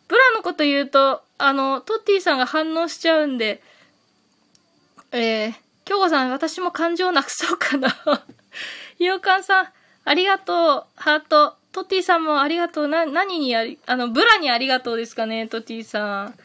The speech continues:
ちょっと、もうやっぱりイオカンさんに夢中でしたね。もうわかりましたよ。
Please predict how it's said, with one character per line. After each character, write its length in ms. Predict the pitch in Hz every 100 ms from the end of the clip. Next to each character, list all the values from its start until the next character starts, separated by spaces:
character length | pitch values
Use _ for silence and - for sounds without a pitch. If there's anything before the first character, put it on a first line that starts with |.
| _ _ _
ち 140 | - -
ょ 40 |
っ 40 | - _
と、 680 | - 202 202 196 196 - 214 _ _ _ _ _ _
も 200 | 226 208
う 60 | 208
や 100 | 196
っ 80 | - _
ぱ 140 | 523
り 160 | 494 294
イ 80 | 240
オ 60 |
カ 200 | 240 247
ン 60 | 247
さ 180 | 247 247
ん 100 | 233
に 60 |
夢 160 | 233 233
中 260 | - 247 240
で 100 | 240
し 100 | -
た 140 | 220
ね。 560 | 196 202 202 196 196 - _ - - _ _ _ _
も 220 | 220 214
う 20 | 214
わ 100 | 208
か 140 | 311
り 100 | 403
ま 160 | 440 440
し 120 | -
た 120 | 285
よ。 560 | 226 226 214 202 196